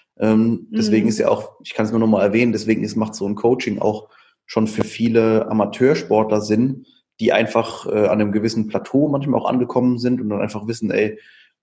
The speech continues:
Speaker 1: irgendwie bewegt sich da jetzt gerade nichts mehr. Also egal, ob das jetzt im, im
Speaker 2: Ja.
Speaker 1: Kraftsport oder Laufen oder wie auch immer. Äh, das Schöne ist ja, dass ihr alle, also die Ernährungscoaches, die jetzt auch jetzt hier zum Beispiel im Podcast waren,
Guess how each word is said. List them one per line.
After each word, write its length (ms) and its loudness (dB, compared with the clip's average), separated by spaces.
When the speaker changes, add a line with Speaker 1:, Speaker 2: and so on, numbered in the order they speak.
Speaker 1:
irgendwie 200 0
bewegt 300 2
sich 100 -10
da 140 6
jetzt 160 -2
gerade 220 0
nichts 240 -2
mehr. 300 0
Also 220 -4
egal, 280 2
ob 80 0
das 120 -8
jetzt 160 -12
im, 180 -6
im 160 -10
Speaker 2:
Ja. 160 -2
Speaker 1:
Kraftsport 560 2
oder 300 -2
Laufen 420 -2
oder 180 -2
wie 140 -4
auch 140 -4
immer. 300 -2
Äh, 220 2
das 220 -6
Schöne 260 2
ist 140 -2
ja, 140 4
dass 180 -2
ihr 160 0
alle, 360 0
also 200 -6
die 140 -4
Ernährungscoaches, 800 -2
die 100 -8
jetzt 160 -8
auch 220 -4
jetzt 160 -20
hier 120 0
zum 140 -8
Beispiel 220 -8
im 100 -8
Podcast 420 -8
waren, 300 2